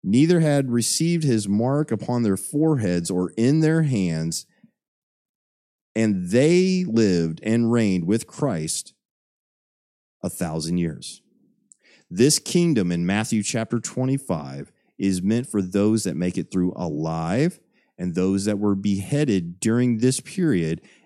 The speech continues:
And I believe also, and now I told you, um, brother, uh, that I would, I would try to get to this a little bit.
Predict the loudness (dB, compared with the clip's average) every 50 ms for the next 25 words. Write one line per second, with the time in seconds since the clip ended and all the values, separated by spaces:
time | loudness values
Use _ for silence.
0 | -14 -12 -10 -10 -10 -8 -6 -2 -2 0 0 0 0 2 2 2 2 2 2 2
1 | 0 0 0 0 -2 -2 -4 -6 -8 -14 _ _ _ _ _ _ _ _ _ -10
2 | -6 -2 0 0 0 -2 -2 -4 -4 -4 -4 -2 2 2 2 2 4 2 0 0
3 | 0 -2 -4 -4 -4 -2 -2 -4 -4 -6 -8 _ _ _ _ _ _ _ _ _
4 | -12 -4 -2 0 2 2 2 0 -2 -4 -6 -6 -8 -8 -8 -6 -6 -6 -4 -4
5 | -4 -6 -6 -8 -12 -10 -8 -6 -4 -4 -4 -4 -4 -2 -2 0 0 0 0 0
6 | 0 0 0 0 0 0 0 0 0 0 2 2 2 2 0 -4 -8